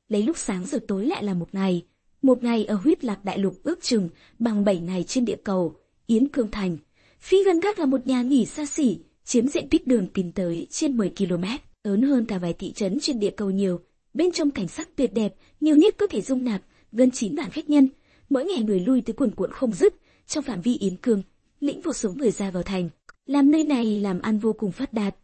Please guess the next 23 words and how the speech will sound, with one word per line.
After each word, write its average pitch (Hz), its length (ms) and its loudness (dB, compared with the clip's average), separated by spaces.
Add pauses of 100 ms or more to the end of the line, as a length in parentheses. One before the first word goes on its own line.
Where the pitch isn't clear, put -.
(300)
Sảnh 226 260 -2
đón 185 160 -2
khách 381 260 -6
của 214 120 0
Phi 208 200 -4
Vân 196 180 -2
Các, 262 280 -4 (460)
có 381 120 0
tới 370 180 4
cả 220 160 -4
trăm 269 200 0
nhân 247 160 4
viên 254 200 0
tiếp 330 200 0
khách, 359 180 -10 (400)
nghỉ 285 200 4
lại. 214 340 -4 (340)
La 294 160 0
Phong 294 280 2
nhìn 247 140 0
một 175 140 -4
thiếu 220 140 -2
nữ 220 120 -2